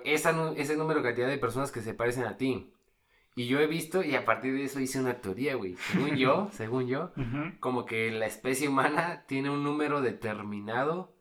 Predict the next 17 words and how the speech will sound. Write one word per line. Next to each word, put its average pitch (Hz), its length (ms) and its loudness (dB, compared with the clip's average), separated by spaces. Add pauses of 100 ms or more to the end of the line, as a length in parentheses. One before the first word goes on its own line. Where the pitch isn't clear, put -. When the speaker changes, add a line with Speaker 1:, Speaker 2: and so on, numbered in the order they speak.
(300)
Speaker 1:
de 104 520 -4
combinaciones, 107 920 0
por 101 180 -4
así 101 140 -6
llamarlas. 117 560 2 (520)
Porque 127 260 2
yo 147 100 6
he 151 40 6
visto 170 280 2
varias 147 280 4
gente 147 260 -4
que 127 100 2
tiene 131 260 0
similitud 113 680 -2
con 123 160 0
otras 113 260 -2
personas. 104 680 -4